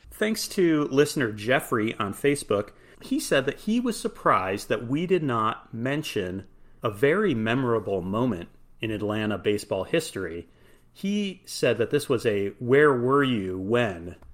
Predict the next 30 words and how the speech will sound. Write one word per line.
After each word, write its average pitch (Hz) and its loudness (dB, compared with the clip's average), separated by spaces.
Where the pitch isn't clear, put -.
moment 107 -4
to 113 -4
him, 95 -2
and 131 -2
that 208 0
was 175 2
a 110 -4
fire 160 2
in 139 -2
the 160 -2
press - -2
box - -10
that 117 0
coincided 165 2
with 101 -4
Fred 160 0
McGriff's 113 -2
arrival 113 2
in 104 -4
Atlanta. 92 -6
I 165 2
saw 247 0
this 262 0
in 151 0
his 131 -2
biography, 107 0
in 104 -4
Fred 110 0
McGriff's 107 -4
biography, 104 -2